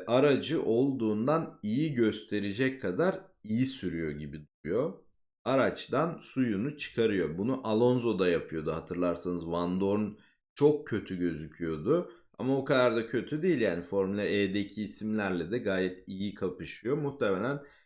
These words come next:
e, hani Alonso yerine orada Button olsaydı belki de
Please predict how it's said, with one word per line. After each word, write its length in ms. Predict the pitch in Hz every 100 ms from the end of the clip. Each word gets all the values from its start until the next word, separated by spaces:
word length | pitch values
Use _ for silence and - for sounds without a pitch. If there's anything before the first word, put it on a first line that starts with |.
| _ _ -
e, 460 | 104 101 101 98 95 - _ _ _ _ -
hani 220 | 98 98
Alonso 540 | 120 135 151 151 139
yerine 400 | 139 131 127 131
orada 400 | 131 127 123 127
Button 340 | 127 127 - 120
olsaydı 720 | 104 87 - 87 85 117 143
belki 400 | 127 92 - 90
de 280 | 135 139